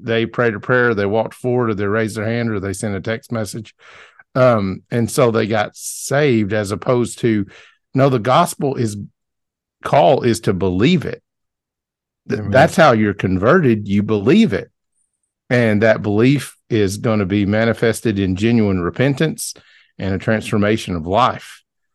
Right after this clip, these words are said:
Speaker 1: But
Speaker 2: Amen.
Speaker 1: that's got, it's gotta all start in your heart.
Speaker 2: Yeah. Amen. Amen. So again, we, we, and maybe we could circle back on this. This is really what From Death to Life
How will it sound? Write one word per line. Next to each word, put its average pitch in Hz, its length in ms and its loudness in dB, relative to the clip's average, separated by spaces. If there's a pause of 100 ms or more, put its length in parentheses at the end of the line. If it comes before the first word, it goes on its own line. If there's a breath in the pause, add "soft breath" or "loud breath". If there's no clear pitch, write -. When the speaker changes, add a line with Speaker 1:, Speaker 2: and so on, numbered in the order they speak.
(480)
Speaker 1:
But 104 380 0
Speaker 2:
Amen. 107 160 -10
Speaker 1:
that's 123 240 0
got, 117 220 0
it's 98 160 -6
gotta 135 200 4
all 113 180 4
start 113 360 0
in 92 80 -4
your 82 120 -6
heart. - 540 0 (1200)
Speaker 2:
Yeah. 113 240 -4 (300)
Amen. 107 420 -2 (520 soft breath)
Amen. 120 320 2
So 143 440 2 (580 loud breath)
again, 147 340 2
we, 156 160 4
we, 131 200 0
and 135 120 4
maybe 135 180 4
we 135 120 4
could 110 120 0
circle 117 300 0
back 120 280 2
on 117 120 0
this. 117 200 0
This 120 220 -2
is 101 60 -8
really 117 300 4
what 107 280 0
From 101 180 -2
Death 110 260 0
to 98 100 -4
Life 110 420 0